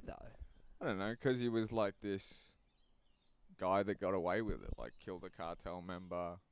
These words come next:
Speaker 1: Was he known for killing the cartel member?
Speaker 2: Yeah, people knew that.
Speaker 1: Oh, right.
Speaker 2: Yeah,
Speaker 1: Okay.
Speaker 2: look, here's a
Speaker 1: And
Speaker 2: picture of him.
Speaker 1: then
Speaker 2: He had a kinda, like, a hardcore persona.
Speaker 1: Oh, yeah.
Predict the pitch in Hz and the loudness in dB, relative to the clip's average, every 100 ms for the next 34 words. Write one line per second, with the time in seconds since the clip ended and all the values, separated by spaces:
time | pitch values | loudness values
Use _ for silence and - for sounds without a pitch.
0 | - - 160 151 143 127 123 156 185 214 | -20 -8 -6 -4 -4 -2 -2 -2 -6 -10
1 | 180 - 160 160 165 160 - 160 - 156 | -12 -6 -2 0 0 -2 0 0 -2 -4
2 | 170 196 285 _ 160 185 - 135 110 95 | -6 -10 -16 _ 2 4 6 2 0 -4
3 | 120 226 262 127 123 185 104 - - - | 6 10 10 10 6 6 4 -4 -20 -20
4 | _ _ _ - 156 107 113 - - 110 | _ _ _ -12 -2 0 -2 -6 -10 -10
5 | - 117 117 147 147 131 - 104 117 131 | -6 -4 2 2 2 0 -2 0 2 2
6 | - 110 95 82 - 58 - - - _ | 0 -4 -2 -4 -4 -8 -8 -12 -20 _
7 | _ 113 107 - - 92 85 - 65 - | _ -6 -6 -6 -10 -8 -6 -6 -12 -10
8 | 57 - - - _ _ _ _ - - | -10 -10 -14 -20 _ _ _ _ -20 -18
9 | - - 247 160 123 | -16 -6 0 2 2